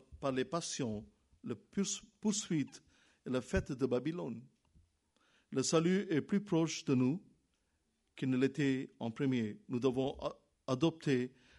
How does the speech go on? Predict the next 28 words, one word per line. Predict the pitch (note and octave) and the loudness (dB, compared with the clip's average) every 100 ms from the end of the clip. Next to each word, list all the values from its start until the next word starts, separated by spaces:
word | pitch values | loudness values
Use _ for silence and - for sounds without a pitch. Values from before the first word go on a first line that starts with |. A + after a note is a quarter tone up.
| _ | _
l'état | C3 C3+ E3 | -2 0 0
d'esprit | D3 C#3 B2+ C3+ - - C#3+ C3 - C#3 | 2 2 0 -4 -14 -10 -6 -6 -4 -4
de | C3 | -4
Pâques. | - D#3 - - - _ _ _ _ _ _ _ _ _ _ _ - | -6 -8 -8 -16 -20 _ _ _ _ _ _ _ _ _ _ _ -10
Ce | - | -6
soir, | C#3 D#3 D3+ | -2 0 0
l'ange | D3 D#3+ D3+ | 2 2 2
de | E3+ | 2
la | C#3 | 2
mort | C3 C#3+ G#3 G3+ | 4 4 4 2
vient | C3+ C#3 D#3+ F3 | 0 -2 0 -2
pour | - D3+ | -4 -4
l'Égypte. | C#3 C#3+ F3+ D#3+ - - _ _ | -2 -2 -2 -4 -12 -20 _ _
Ce | - C#3+ | -8 -6
soir, | - F3+ | 0 0
les | F3+ C#3+ | 2 2
Mèdes | C3 D#3 F#3+ B2 B2 A#2+ - - - - _ | 4 4 4 2 -2 -4 -8 -18 -18 -20 _
font | - D#3+ | 2 4
une | D3 | 4
brèche | A#2 C#3+ F#3+ D#3+ - D3 | 4 4 4 2 -4 -2
dans | C3 | 0
le | C3 | 2
mur | C3+ F3+ | 4 2
de | C3 | 2
la | C3+ | -2
ville. | B2 F3+ A#2 | 0 -2 -4
Vous | A2+ A#2+ | -4 -6
savez, | D3+ C#3 C#3+ D3 | -6 -4 -6 -8